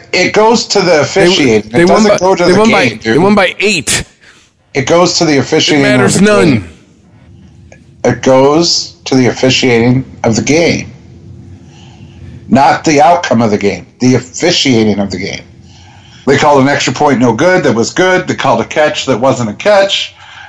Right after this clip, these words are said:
Speaker 1: There was a no call on a hit. It was terrible officiating.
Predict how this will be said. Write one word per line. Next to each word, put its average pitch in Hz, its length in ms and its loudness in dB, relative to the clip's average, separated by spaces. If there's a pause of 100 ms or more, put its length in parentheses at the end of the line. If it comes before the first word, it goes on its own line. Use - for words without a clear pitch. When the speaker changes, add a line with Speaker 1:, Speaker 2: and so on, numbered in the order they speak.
Speaker 1:
There 135 100 2
was 120 140 2
a 104 60 2
no 156 180 2
call 139 280 2
on 123 100 2
a 123 60 0
hit. 185 360 0
It 156 120 0
was 151 220 -2
terrible 262 1080 2
officiating. 87 640 -8